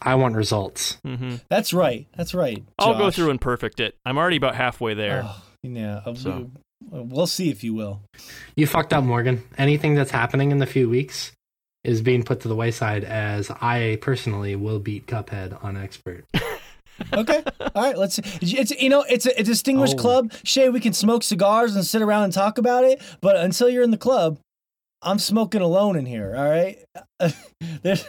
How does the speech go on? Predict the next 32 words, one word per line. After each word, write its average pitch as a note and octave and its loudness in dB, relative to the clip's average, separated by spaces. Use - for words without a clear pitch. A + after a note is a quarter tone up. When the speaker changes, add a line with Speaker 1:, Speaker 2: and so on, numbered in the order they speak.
Speaker 3:
I'm A3+ 4
ordering C4+ 6
a B3 4
bunch B3+ 4
of F3 -6
pizza, C4+ 2
but F#3 2
I'm G#3 4
the A3 4
only A3 4
one A3 4
eating A#3 0
it. C3 -8
You E3+ -2
know F#3 2
what G3 2
I'm F3+ -2
saying? G#3 0
So. D3+ 0
Speaker 1:
You D3+ 2
don't E3 4
have D#3 0
to A#2 0
order B2 2
it. G#2+ -4
You B2+ 0
just C3 0
take C3+ 4
Speaker 2:
Yeah. D#3 4
Speaker 1:
it - 0
from G2+ -2
work. A2+ -4